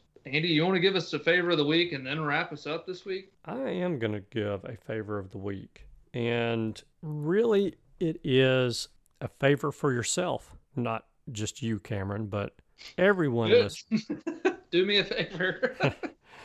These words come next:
Speaker 2: You do yourself a favor. That's where I'm going with this. We are two hundred and eighty-one days and some hours, minutes, and seconds away from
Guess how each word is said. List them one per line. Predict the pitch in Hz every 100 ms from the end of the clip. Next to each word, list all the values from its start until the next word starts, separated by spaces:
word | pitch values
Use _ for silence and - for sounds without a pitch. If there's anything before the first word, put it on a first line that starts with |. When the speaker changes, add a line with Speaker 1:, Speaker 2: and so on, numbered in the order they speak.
| - - -
Speaker 2:
You | 139 190
do | 165 196
yourself | 170 135 - 160 170 156
a | 120
favor. | - 113 98 87 92
That's | 110 127 143 143
where | 117
I'm | 110
going | 104 107 104
with | 98 98
this. | - - - _ -
We | 117 147 170
are | 156 139 135 131 127 120 - -
two | 143 131
hundred | 143 131
and | 120
eighty-one | 123 123 120 120
days | 117 120 123 120 117
and | 110 101 101 101 _ _
some | - 113
hours, | 104 117 117 113 117
minutes, | 113 113 123
and | 113
seconds | - 113 107 131 -
away | 110 110
from | 110 - 110 104